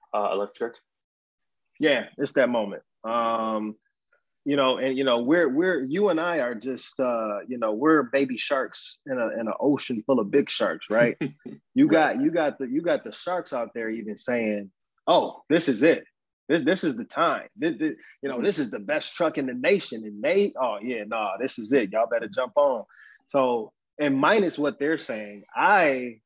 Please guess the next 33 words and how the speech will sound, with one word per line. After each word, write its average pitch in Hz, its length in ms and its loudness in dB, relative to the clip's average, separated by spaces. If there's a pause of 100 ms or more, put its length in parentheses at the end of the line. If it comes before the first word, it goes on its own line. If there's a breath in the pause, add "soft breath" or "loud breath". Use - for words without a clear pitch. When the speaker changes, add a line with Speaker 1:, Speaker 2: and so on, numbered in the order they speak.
Speaker 2:
know 123 240 0
a - 20 -4
lot 120 160 -2
about 113 300 -6
cars 117 360 -4
just 120 140 -16
because 110 300 -8
my, 110 100 -4 (100)
I 113 60 0
have 110 120 -2
a 107 60 -4 (140)
family 127 480 0 (100)
that 117 200 2
works 139 320 4
in 117 100 -2
cars, 90 480 -2
and 104 140 -6
I, 113 120 2
you 120 140 0
know, 117 140 4
I've 135 180 4
had 113 180 2
'em 110 120 0
multiple, - 360 -4
I 147 100 4
have 165 120 2
had 110 200 -2
a 101 40 -12
lot 98 160 -6
of 95 60 -16
cars, 92 440 -10 (460 loud breath)
and, 131 460 4
uh, 117 640 4